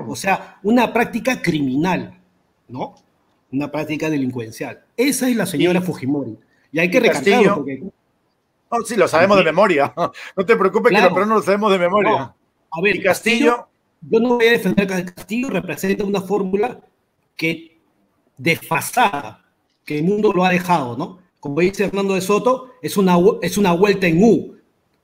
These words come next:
Speaker 1: Creo que hay dos o tres países en el mundo que solamente siguen el, el comunismo, entre ellos Laos, ¿no? Y eso sería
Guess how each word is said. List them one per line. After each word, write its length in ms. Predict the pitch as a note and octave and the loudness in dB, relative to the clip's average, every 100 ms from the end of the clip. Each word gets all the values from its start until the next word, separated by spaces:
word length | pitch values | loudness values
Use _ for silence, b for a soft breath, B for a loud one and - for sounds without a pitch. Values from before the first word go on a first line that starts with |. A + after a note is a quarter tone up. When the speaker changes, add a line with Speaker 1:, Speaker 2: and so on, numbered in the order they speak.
| _ | _
Speaker 1:
Creo 220 | - A3 A3 | 0 2 2
que 120 | G3+ | 2
hay 140 | G#3 F3 | 0 4
dos 300 | A3 B3 E3+ | 4 4 -2
o 120 | - | -4
tres 160 | G#3 G3+ | -6 -4
países 400 | F3+ F#3 G3+ E3+ | -2 -2 -2 -4
en 80 | |
el 120 | D#3 F3+ | -4 -2
mundo 300 | A3+ A#3+ - | -2 -2 -6
que 80 | C3+ | -10
solamente 480 | - E3+ F3 E3+ D#3+ | -6 -2 -2 -4 -6
siguen 320 | E3 E3+ E3 | -4 -2 -2
el, 260 | C3 B2 | -4 -8
el 100 | C3+ | -10
comunismo, 420 | C#3 C3 F3 D#3+ B2 | -6 -2 2 0 -2
entre 180 | B2 D3 | -6 -6
ellos 120 | C#3+ | -4
Laos, 280 | E3+ C3 C#3+ | -4 -6 -10
¿no? 160 | E3+ b b _ | -16 b b _
Y 60 | |
eso 120 | D3+ F#3 | -8 -4
sería 560 | D3+ D#3+ F3 F3+ - | -2 0 -2 -4 -16